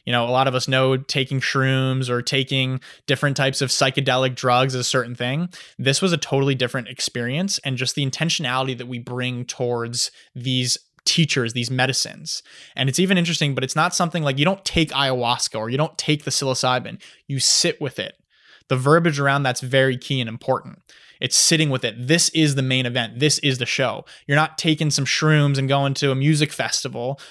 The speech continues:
No, you're sitting with psilocybin. You're sitting with this plant and you're putting your full energy and intention in this intimate experience, connected in nature. And fasting is a way to help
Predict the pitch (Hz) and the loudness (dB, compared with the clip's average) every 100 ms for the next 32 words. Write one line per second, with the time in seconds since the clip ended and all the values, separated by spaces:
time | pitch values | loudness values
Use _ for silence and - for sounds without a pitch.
0 | - 160 143 110 - - - 139 139 - | -2 2 2 0 -14 -20 -8 -2 2 2
1 | - 165 151 139 139 - 131 123 135 120 | 4 4 4 2 2 0 -2 0 0 0
2 | 117 - - _ - _ 135 - - 160 | -2 -12 -18 _ -20 _ 0 2 4 4
3 | 156 143 143 143 131 - - 135 123 131 | 4 2 0 0 -2 -2 -2 -2 -2 -4
4 | 120 - 165 151 131 - - 165 147 147 | -8 -4 0 0 0 -4 4 4 4 0
5 | 139 135 131 - 139 131 123 123 - _ | 0 -2 -4 -2 -2 -2 -6 -8 -14 _
6 | 156 143 - 151 143 143 135 - 135 127 | -2 -2 0 -2 0 -2 -2 -4 -4 -4
7 | 127 - - 143 135 - 123 131 135 123 | -4 -8 -6 -2 -2 -2 -6 -2 0 0
8 | 120 127 123 - - - 120 135 127 131 | 0 -2 -4 -6 -20 -10 -4 -2 -4 -4
9 | 139 127 - 147 139 139 139 139 139 127 | -2 -2 -2 0 2 4 4 2 -2 0
10 | 135 131 | 0 0